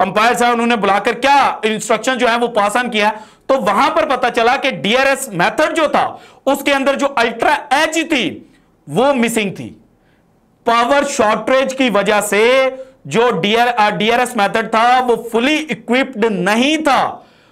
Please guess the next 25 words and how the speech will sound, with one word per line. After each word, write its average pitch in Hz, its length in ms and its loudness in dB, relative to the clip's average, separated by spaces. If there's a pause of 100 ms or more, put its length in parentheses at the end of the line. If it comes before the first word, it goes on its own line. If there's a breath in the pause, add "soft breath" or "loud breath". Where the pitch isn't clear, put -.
(120)
वहां 240 340 2
पर 277 200 0
चीजें 226 400 0
जो 254 220 0
थी, 247 140 2
वो 269 120 2
खराब 233 400 2
की 302 320 -2
गई। 233 180 0 (500 loud breath)
अब 277 160 0
जनाब, 294 320 2
अगर 285 200 2
आप 277 200 0
पिछले 285 280 -2
match 240 240 0
को 226 100 0
देखें, 143 420 -4 (260 loud breath)
जो 254 240 2
इंडिया 247 300 2
और 277 80 2
बांग्लादेश 247 500 0
के 262 100 0
दरमियान 220 320 0
खेला 170 240 0
गया, 160 280 0